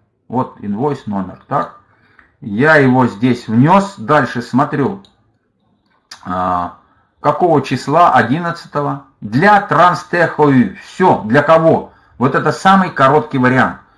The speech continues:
который проходит. И на всякий случай номер телефона. Но не номер телефона и больше ничего. Не номер инвойса и больше ничего. Не для Транстеха и больше ничего. Инвойс, какого числа,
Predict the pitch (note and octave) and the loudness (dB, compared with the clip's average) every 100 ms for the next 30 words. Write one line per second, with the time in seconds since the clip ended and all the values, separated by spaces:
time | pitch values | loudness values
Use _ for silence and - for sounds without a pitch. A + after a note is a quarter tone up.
0 | _ A#2 D#3+ C#3+ B2 C3+ A3+ G#3 G3 _ | _ -6 -2 -2 0 -2 -2 -4 -8 _
1 | - D#3+ D3 F#3 D3+ C#3 E3 D#3+ C#3 B2+ | -6 -2 -2 -4 -6 -8 -8 -6 2 4
2 | C3+ A#2+ B2+ B2 A#2+ G#2 G2 - _ - | 4 0 -2 -2 -2 -6 -8 -16 _ 2
3 | D#3+ G#3+ F#3 G3 F#3+ A#2 A#2+ C#3+ A#2+ - | 4 6 6 6 6 4 4 6 6 4
4 | A#2+ A#2+ - G3+ G3+ F#3 - - B2 D3 | 0 0 0 0 0 -2 -8 -4 0 2
5 | D3 B2 A2 - G2 F#2 - _ _ A2+ | 2 0 -2 -4 -12 -12 -18 _ _ 2
6 | D#3 G#3 G#3 F#3+ D#3+ C3+ B2 B2 C#3 A2+ | 4 6 6 6 4 4 4 4 4 2
7 | - F2 B2+ - A#2+ G#2+ C#3+ - A2+ G#2 | -2 -12 -14 -4 -2 2 0 0 -2 -4
8 | - G2+ F#2+ - _ _ _ - B2+ G#3+ | -8 -10 -10 -12 _ _ _ 0 4 6
9 | A3+ C#3+ F3 - D3+ D3 - D3 - - | 4 4 2 4 2 2 0 -4 -4 -6
10 | D2+ G#2+ G2+ C3 B2 G#2+ G2 - F#2 - | -14 -10 -4 -4 -2 -6 -6 -10 -12 -14
11 | _ _ _ _ _ _ - G#2 F#2+ F#2 | _ _ _ _ _ _ -8 -4 -4 0
12 | F3 G3+ G3 - _ _ _ _ _ A2 | 2 2 -2 -12 _ _ _ _ _ -8
13 | A2 B2 G#2+ G2+ A2+ - D3+ F3+ F3+ | -4 -2 -4 -6 -12 -8 -2 -2 -2